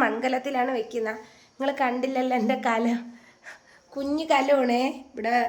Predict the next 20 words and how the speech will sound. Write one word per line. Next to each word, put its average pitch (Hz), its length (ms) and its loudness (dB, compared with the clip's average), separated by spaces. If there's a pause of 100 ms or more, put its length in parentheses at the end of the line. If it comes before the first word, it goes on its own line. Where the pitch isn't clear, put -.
(120)
വെട്ടം 220 380 -2
കുറവാണ്. 220 560 0
ഇതാ 214 160 0 (600)
ചോറ് 226 440 0
വെച്ച്, 254 320 0 (840)
പിന്നെ 240 220 0 (140)
ആടിനുള്ള 254 420 0 (100)
പിണ്ണാക്ക് 240 520 0 (260)
ഇതെല്ലാം 233 340 0
വെച്ച്. 247 360 -4 (960)
പിന്നെ 262 300 0 (240)
ഇന്നലെ 262 280 0
ഉമ്മച്ചിമാരെ, 254 680 0 (400)
ഉം, 240 180 0 (420)
ഇതായിരുന്നു, 233 480 4
എന്താണ്, 226 320 0 (120)
നാൽപതായിരുന്നു, 220 680 -2 (120)
പോയിട്ടൊക്കെ 220 560 -4 (100)
വന്ന്. 196 320 -6 (920)
പിന്നെ 254 300 2